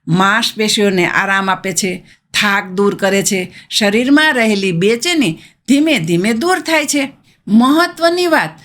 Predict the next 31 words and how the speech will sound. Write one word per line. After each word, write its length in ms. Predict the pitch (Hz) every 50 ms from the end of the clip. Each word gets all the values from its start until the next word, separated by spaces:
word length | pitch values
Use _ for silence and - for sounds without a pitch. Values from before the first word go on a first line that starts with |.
| - - _ -
શરીર 500 | - - 233 226 240 269 294 330 349 330 277 -
આરામ 360 | 214 226 226 240 254 269 254 233
પામે 320 | 247 247 247 254 269 269 247
ત્યારે 360 | 254 - 320 320 330 277 214
જ, 100 | 180 - - - _ _ _ _ _ -
જ્યારે 440 | 226 220 220 226 233 285 320 330 320
પગમાં 400 | 320 277 247 226 214 247 220 170
શાંતિ 480 | - - 180 180 220 226 - 214 185 165
હોય, 220 | 160 151 156 156 - - _ _ _
અને 220 | - 175 196 185 170 175 -
પગમાં 500 | - 190 196 180 190 214 233 247 240 233
શાંતિ 440 | - 285 320 349 339 - - 208 175 170 - - - _ _ _
ત્યારે 420 | - 208 202 180 220 269 311 339 330
જ 100 | 269 214
હોય, 260 | 233 165 165 156 160 - - _ _ _
પગને 440 | - 185 190 185 196 220 247 269 285 277
પૂરતું 480 | 285 220 190 180 170 - 233 247 233 240
પોષણ 480 | - 269 262 269 - 330 320 294 202 156 - - - _
અને 220 | - 185 202 214 208 185 175
લોહી 320 | 180 190 208 226 269 269
સર્ક્યુલેશન 720 | - 214 185 180 - - 214 226 240 277 294 302 339 339 339
મળે, 240 | 339 330 294 269 262 - _ _ _ - - -
અને 220 | - 220 220 196 165 - - 170
આ 200 | 220 247 285 302
બધું 540 | 247 226 240 240 196 202 302 269 190 170 - - - _ _ - 202
મેગ્નેશિયમથી 880 | 208 220 254 285 247 254 247 220 175 - - 170 175 180 - 262 311
જ 80 | 302 294
શક્ય 340 | - 330 302 - - 320 294
બને 240 | 302 302 302 302 285
છે. 160 | 277 285 285 285 285 - _ _ _ _ _ -
જો 300 | 240 254 254 302 349